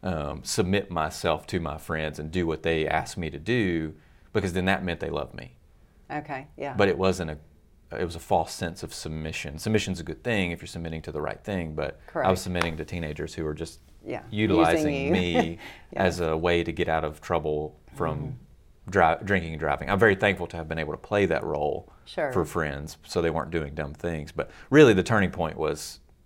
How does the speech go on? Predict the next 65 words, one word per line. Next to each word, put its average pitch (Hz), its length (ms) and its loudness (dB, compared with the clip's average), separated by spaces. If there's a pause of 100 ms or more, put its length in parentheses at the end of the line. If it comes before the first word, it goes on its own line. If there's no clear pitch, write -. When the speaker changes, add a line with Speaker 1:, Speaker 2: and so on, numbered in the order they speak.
(240)
Speaker 1:
Cedar - 280 -2
Springs. 60 400 -6
Like, 73 260 -2 (300)
I 95 60 4
started 110 240 8
getting 110 120 2
back 113 180 6
into 117 120 0
church 107 320 2
my 104 100 -2
senior 98 340 -4
year, 95 280 2
but 87 140 2
only 90 200 2
because 95 240 -2
my 95 120 2
best 90 220 2
friends 90 320 -2
were 82 300 2 (460)
making 101 340 2
me 98 80 2
go 90 180 6
there, 90 220 4
and 87 120 4
their 90 100 4
mom 92 280 4
was 92 120 0
the - 80 -12
student 92 260 -2
pastor, 92 320 2
so 82 140 -4
we 80 100 0
were 78 80 -4
going 92 220 4
to 90 60 2
their 90 140 0
church, 87 520 4
and, 76 220 -6 (420)
and 82 480 0
through 113 280 8
that, 95 380 6
they 87 160 4
literally 95 400 8
forced 92 380 4
me 85 100 -2
to 80 80 0
go 80 100 4
to 76 80 0
camp. 76 400 -4
Like, 80 200 0
she 120 160 2
just 98 160 2
looked 95 160 4
at 87 80 0
me 90 60 0
one 85 100 0
day 82 80 2
and 78 40 2
was 80 80 -4
like, 78 120 -6
"Stephen, 107 280 2
you're 117 140 6
going 98 240 6
to 95 60 0
camp." - 360 -6